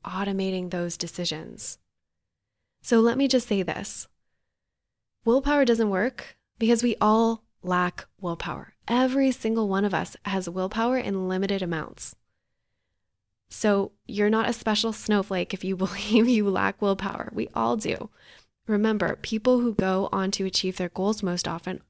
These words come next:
are the ones who bypass even having to rely on willpower. And they do that by planning and making lots of decisions ahead of time instead.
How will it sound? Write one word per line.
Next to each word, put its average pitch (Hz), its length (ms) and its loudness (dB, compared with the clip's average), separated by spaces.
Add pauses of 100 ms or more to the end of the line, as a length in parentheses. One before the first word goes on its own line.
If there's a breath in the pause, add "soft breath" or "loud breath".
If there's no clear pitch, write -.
are 233 260 2
the 233 80 2
ones 226 420 0
who 208 160 -2
bypass 208 680 -2
even 208 260 -4
having 208 360 -4
to 214 140 -4
rely 208 480 2
on 190 200 0
willpower. - 580 -6 (680)
And 185 120 -4
they 185 80 -2
do 226 220 0
that 220 220 4
by 185 120 0
planning 214 640 0
and 190 120 -2
making 180 380 -6
lots 185 280 -2
of 202 80 -4
decisions 185 500 -4
ahead 170 180 -6
of 175 120 -8
time 170 420 -4
instead. 175 560 -8